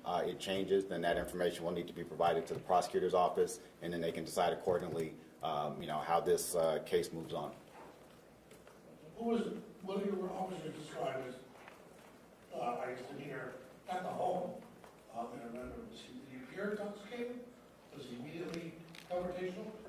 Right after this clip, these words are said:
Speaker 2: Could you repeat that sequence one better, please?
Speaker 1: Okay, so I don't know if he was i-, immediately confrontational. We received the nine one one call from the, uh, occupants of the residence indicating that he was trying to forcibly, uh, make his way inside of the residence. Uh, I'm told that, uh,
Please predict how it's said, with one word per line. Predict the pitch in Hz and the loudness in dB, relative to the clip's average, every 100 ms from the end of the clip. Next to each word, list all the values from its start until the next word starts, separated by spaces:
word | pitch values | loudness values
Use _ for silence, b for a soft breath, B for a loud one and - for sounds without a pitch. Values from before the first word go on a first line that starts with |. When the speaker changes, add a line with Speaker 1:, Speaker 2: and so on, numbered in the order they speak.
| - | -10
Speaker 2:
Could | 185 | -6
you | 180 | -4
repeat | 180 208 202 | -2 -4 -4
that | - - - | -4 -4 -8
sequence | - - - - | -12 -12 -12 -10
one | - | -10
better, | 240 240 - | -8 -8 -10
please? | 240 - - - - - - - - - - | -14 -16 -18 -20 -20 -20 -20 -14 -10 -8 4
Speaker 1:
Okay, | 113 104 | 10 12
so | 98 | 12
I | 104 | 12
don't | 123 | 12
know | 127 | 12
if | 131 | 10
he | 120 | 10
was | 117 101 | 6 4
i-, | - 110 98 95 | 4 4 4 4
immediately | 98 113 127 | 6 10 10
confrontational. | 113 117 113 101 113 107 113 | 10 8 6 8 8 10 6
We | 104 | 6
received | 101 101 117 101 | 4 4 4 6
the | |
nine | 98 104 107 | 6 8 8
one | 107 | 6
one | 107 101 | 6 6
call | 107 101 | 12 12
from | 101 107 101 98 B B - | 12 8 8 6 B B -6
the, | 104 101 - | -4 -2 2
uh, | 90 85 80 | 4 6 8
occupants | 101 107 - 107 | 10 10 8 6
of | 110 | 8
the | 101 | 10
residence | 101 107 98 107 104 - | 10 10 8 2 2 -2
indicating | 101 98 104 98 | -2 6 8 8
that | 98 185 | 6 4
he | |
was | 202 | 2
trying | - 101 95 | 2 2 2
to | |
forcibly, | - 107 107 92 101 101 101 - | 6 8 8 8 8 6 4 2
uh, | 92 90 | 6 8
make | 95 95 | 8 8
his | 101 | 8
way | 92 98 87 | 10 8 8
inside | 92 - 101 107 | 2 8 10 10
of | 104 | 10
the | |
residence. | 104 107 101 101 90 - B B - | 12 12 10 6 2 -2 B B 2
Uh, | 90 90 | 6 6
I'm | 92 | 6
told | 98 101 92 | 6 8 10
that, | 95 92 - B - | 10 10 8 B 0
uh, | 82 85 | 4 4